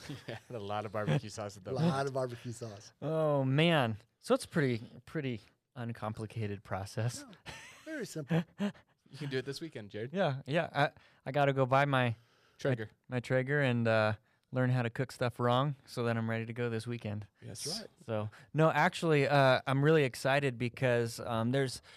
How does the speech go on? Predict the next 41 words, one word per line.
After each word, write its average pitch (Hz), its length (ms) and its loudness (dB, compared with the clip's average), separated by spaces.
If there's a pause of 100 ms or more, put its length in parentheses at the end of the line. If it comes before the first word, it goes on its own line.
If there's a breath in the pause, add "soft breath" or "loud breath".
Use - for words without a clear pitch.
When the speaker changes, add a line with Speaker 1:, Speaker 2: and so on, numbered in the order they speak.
(200 loud breath)
Speaker 3:
uh, 107 360 0 (1400)
Blessed 147 280 -2
Barbecue 131 560 2
i-, 131 40 -2
is 117 420 0
gonna 123 160 -2
be 120 100 -2
involved 110 540 2
in, 107 460 -4 (280 soft breath)
uh, 90 400 -2 (720)
doing 127 260 0
s-, 110 180 -8 (320)
a 123 100 -4
special 113 560 -4 (240)
event 117 440 -2
for - 180 -6
some 104 220 -8
firefighters, 107 760 -4 (140)
right? 104 240 -4 (380 loud breath)
Uh, 101 240 -2 (840)
downtown, 147 520 -4
where 139 160 -2
the, 131 160 -6
where 117 140 -2
Speaker 2:
Yeah, 117 60 0
Speaker 3:
these 117 80 -2
Speaker 2:
so 156 80 -2
Speaker 3:
guys 107 120 0
at? 107 80 0
Speaker 2:
downtown, 147 300 -2
Speaker 1:
Maybe 170 120 0
before, 143 380 -4
maybe 139 80 -2
Speaker 2:
uh, 139 40 -2
Speaker 1:
before 147 240 0
you 139 80 0
tell 131 180 -4
what 127 160 -4
the 117 60 -6
event 113 380 -4
is, 98 280 -2